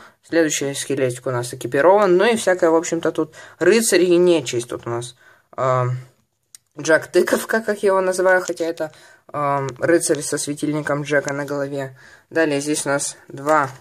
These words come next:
мага идут. Самый главный маг — это Мелок Мелайн, он стоит на вышке дракона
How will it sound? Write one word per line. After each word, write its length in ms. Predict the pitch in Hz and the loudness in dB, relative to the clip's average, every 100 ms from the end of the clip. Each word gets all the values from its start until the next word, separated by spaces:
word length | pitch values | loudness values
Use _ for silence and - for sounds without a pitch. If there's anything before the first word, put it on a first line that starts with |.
| - | -10
мага 440 | 135 127 127 156 | -2 0 2 4
идут. 320 | 170 196 233 - - _ | 4 4 2 -4 -20 _
Самый 280 | - 160 160 | -6 -2 0
главный 320 | 151 151 151 | 2 0 0
маг — 260 | 143 147 143 | 0 0 -2
это 140 | 143 | -4
Мелок 440 | 147 143 143 139 135 | -2 -2 -2 -2 -4
Мелайн, 480 | 147 139 135 131 135 | -2 -2 -2 -4 -4
он 120 | 135 | -6
стоит 400 | - 131 131 - - - - | -4 -2 -4 -8 -20 -20 -14
на 100 | 127 | -10
вышке 340 | 135 135 - 139 | -6 -6 -6 -4
дракона 580 | 131 127 147 143 135 | -4 -2 -4 -4 -4